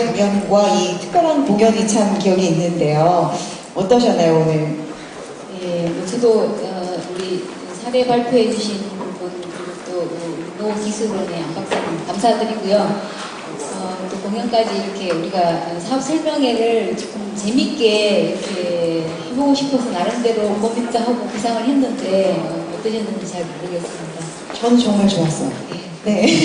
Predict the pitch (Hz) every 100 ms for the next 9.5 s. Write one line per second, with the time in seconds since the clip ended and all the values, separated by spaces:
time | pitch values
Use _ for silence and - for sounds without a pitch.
0 | 254 240 202 214 277 - 262 302 277 247
1 | 220 208 247 254 254 254 233 196 208 -
2 | - - - 160 - - - - - -
3 | - - - - - 180 180 294 311 302
4 | 269 262 254 240 240 233 247 311 285 277
5 | - 285 277 277 - 311 311 294 262 -
6 | 190 226 185 170 175 208 175 175 202 277
7 | 277 277 269 262 262 254 240 240 226 226
8 | 220 214 202 185 - - 220 190 175 165
9 | - 170 170 175 170